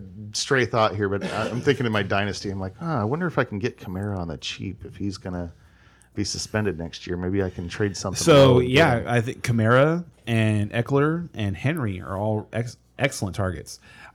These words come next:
Speaker 2: I would, the one that, like, I have Zeke in my
Speaker 1: Mm-hmm.
Speaker 2: dynasty league 'cause I, 'cause I, I bought, I bought into him knowing he was gonna be a ride for this year, and then next year is, like, him and Mostert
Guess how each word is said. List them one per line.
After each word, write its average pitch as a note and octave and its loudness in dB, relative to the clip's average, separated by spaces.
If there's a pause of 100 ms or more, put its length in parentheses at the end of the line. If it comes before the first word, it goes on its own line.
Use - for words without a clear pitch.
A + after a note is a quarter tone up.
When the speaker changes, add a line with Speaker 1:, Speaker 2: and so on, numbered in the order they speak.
Speaker 2:
I - 2
would, B2 0
the A#2 0
one D#3 0
that, - -4 (100)
like, B2 4
I B2+ 4
have D#3 4
Zeke G#2+ -4 (300)
in A#2+ -2
my G#2 0
Speaker 1:
Mm-hmm. G2 -2
Speaker 2:
dynasty F2+ -4
league F2+ -4
'cause - -2
I, F#2+ 0
'cause G#2+ 0
I, A#2 0 (120)
I B2 0
bought, C#3 2
I C3+ 2
bought D3+ 4
into C#3+ 2
him C#3 2
knowing B2+ 6
he A#2+ 4
was A2 2
gonna A2+ 2
be G#2 0
a D#2 -4
ride G2+ 0
for G#2+ 0
this G2 -2
year, A2 2 (720)
and A2 0
then G2+ 0
next G#2+ -2
year A2 4
is, G#2 -2
like, G2 -2
him C#3 2
and B2+ 4
Mostert G#2 0